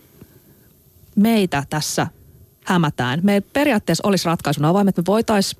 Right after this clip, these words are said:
valita, mut sitten oikein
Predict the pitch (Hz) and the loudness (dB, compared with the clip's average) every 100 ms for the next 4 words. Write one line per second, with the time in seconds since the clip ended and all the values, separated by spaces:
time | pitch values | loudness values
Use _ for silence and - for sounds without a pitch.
0 | _ _ _ _ _ _ _ - 170 185 | _ _ _ _ _ _ _ -2 0 2
1 | 208 - 233 - _ _ _ _ _ 202 | 0 0 -4 -6 _ _ _ _ _ -2
2 | 202 - 214 _ 190 180 _ _ _ _ | 0 -2 -4 _ -4 -4 _ _ _ _
3 | _ _ _ _ - 202 196 180 | _ _ _ _ -2 0 2 0